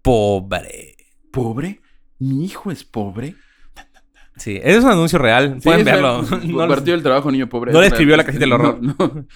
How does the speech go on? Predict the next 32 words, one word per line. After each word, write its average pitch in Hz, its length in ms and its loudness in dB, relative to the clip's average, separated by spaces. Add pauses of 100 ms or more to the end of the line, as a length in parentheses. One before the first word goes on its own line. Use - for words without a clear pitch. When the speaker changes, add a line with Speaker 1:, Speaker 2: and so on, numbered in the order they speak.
(120)
Speaker 1:
<laughs> - 240 -16
Pero 175 120 4
bueno, 190 160 6
resulta 233 380 0
que 175 60 -6
la 123 100 0
Ley 247 240 2
de 233 80 -2
Enmienda 143 340 -6
de - 60 -12
Pobres 110 380 -12
establecía 170 580 -4
que 220 80 -12
las 113 140 -6
madres 214 320 -4
solteras 170 540 -4
no 226 100 -8
tenían 247 260 -6
derecho 180 420 -6
a 165 60 -4
recibir 165 360 -6
ningún 226 520 -4
apoyo 196 480 -2
financiero 160 640 -2
de 131 100 0
parte 160 640 0
de 117 140 0
los 110 180 -2
padres 120 680 0
de 104 120 -2
los 98 360 -6
bebés. 78 480 -10